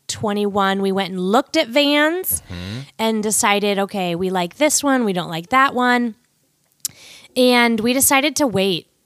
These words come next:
Speaker 1: not knowing of the imminent chip shortage. And
Speaker 2: Well,
Speaker 1: while
Speaker 2: we kn-, we heard about it, but we
Speaker 1: we
Speaker 2: did,
Speaker 1: heard about it, but it
Speaker 2: everybody
Speaker 1: hadn't
Speaker 2: was saying,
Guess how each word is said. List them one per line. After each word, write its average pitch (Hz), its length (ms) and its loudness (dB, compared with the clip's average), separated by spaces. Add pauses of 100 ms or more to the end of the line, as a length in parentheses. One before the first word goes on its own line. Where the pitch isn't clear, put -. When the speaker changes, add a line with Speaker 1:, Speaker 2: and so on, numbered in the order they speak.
(1160)
Speaker 1:
not 226 340 2
knowing 180 600 2 (920)
of 175 180 -6
the 175 120 -4
imminent 240 520 0
chip - 280 -4
shortage. - 720 -10 (640)
And 233 140 4
Speaker 2:
Well, 240 180 8
Speaker 1:
while 233 100 4
Speaker 2:
we 156 40 -6
kn-, 170 140 -8
we 185 140 -4
heard 226 240 -2
about 110 300 -4
it, 120 120 -10
but 165 100 -14
we 277 200 0
Speaker 1:
we 269 40 4
Speaker 2:
did, 254 120 0
Speaker 1:
heard 466 260 4
about 277 240 6
it, 233 80 -2
but 247 80 0
it 262 40 0
Speaker 2:
everybody 233 180 0
Speaker 1:
hadn't 294 100 2
Speaker 2:
was - 180 -4
saying, 117 460 -4